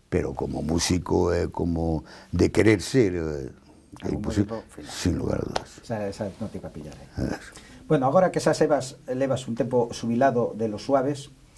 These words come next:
Speaker 2: que o que máis botas de menos?
Speaker 1: É da vida.
Speaker 2: Bueno, da vida aínda non, aínda tes a
Speaker 1: Bueno,
Speaker 2: radio, aínda
Speaker 1: bueno, a vida laboral.
Speaker 2: Bueno, andas aí.
Speaker 1: A
Speaker 2: Pero
Speaker 1: ver,
Speaker 2: que, que o
Speaker 1: ayúdame
Speaker 2: que
Speaker 1: un
Speaker 2: máis bo-,
Speaker 1: pouco.
Speaker 2: que o que máis botas de menos dos, dos, dos, do-, dos Suaves? De,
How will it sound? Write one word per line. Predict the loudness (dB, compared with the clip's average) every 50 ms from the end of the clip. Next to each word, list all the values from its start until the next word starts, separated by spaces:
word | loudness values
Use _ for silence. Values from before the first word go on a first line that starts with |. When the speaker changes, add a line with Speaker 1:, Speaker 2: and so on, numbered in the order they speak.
| -20 -20 -20 -20 -6 0
Speaker 2:
que | 0 0
o | 2
que | 2 2 2
máis | 4 2 2 2
botas | 0 0 0 0 -4 -4
de | -6 -10
menos? | -12 -2 4 8
Speaker 1:
É | 8 8 8
da | 8 6
vida. | 6 6 4 4 2 -2 -6 -8 -12 _ _ -20 -20 -20 -20 -12 -8
Speaker 2:
Bueno, | -6 -6 -6 -6 -8
da | -8 -6
vida | -6 -4 -2 0 0 0 0
aínda | -2 -4 -6 -6
non, | -6 -8 -8 -10 -12
aínda | -10 -10 -8 -8
tes | -8 -6 0
a | 4 6
Speaker 1:
Bueno, | 6 6 4 2
Speaker 2:
radio, | 0 -2 -6 -6
aínda | -8 -2 4
Speaker 1:
bueno, | 6 6 6 6 4 0
a | 0
vida | 4 6 8 8
laboral. | 8 8 8 10 10 8 8 6 4 -2 -8 -12
Speaker 2:
Bueno, | -18 -20 -20 -20 -20 -20 -20 -14
andas | -12 -12 -10 -8 -6
aí. | -6 -6 -6 -8 -10 -12 -16 _ -20 -20 0 4
Speaker 1:
A | 6 8 8
Speaker 2:
Pero | 10 10 10
Speaker 1:
ver, | 10 8 8
Speaker 2:
que, | 8 8
que | 8
o | 8 8
Speaker 1:
ayúdame | 8
Speaker 2:
que | 6
Speaker 1:
un | 6
Speaker 2:
máis | 6 6
bo-, | 8 8 8 8 8 6
Speaker 1:
pouco. | 4 4 6 8 8 8 8 8 8 8 8 8 6 6
Speaker 2:
que | 6 6 6
o | 6
que | 6 4
máis | 4 4 2 2
botas | 2 0 2 2 2 2
de | 0 -2
menos | -2 -2 -4 -4 -6 -6
dos, | -4 -2 -2 -2 -2 -2 -4 -6 -6 -6
dos, | -6 -4 -4 -4 -4 -4
dos, | -4 -4 -4 -4 -6 -4 -2
do-, | 0 0 2
dos | 2 0 0
Suaves? | 0 0 0 0 0 -2 -6 -12 -14 -14
De, | -12 -12 -12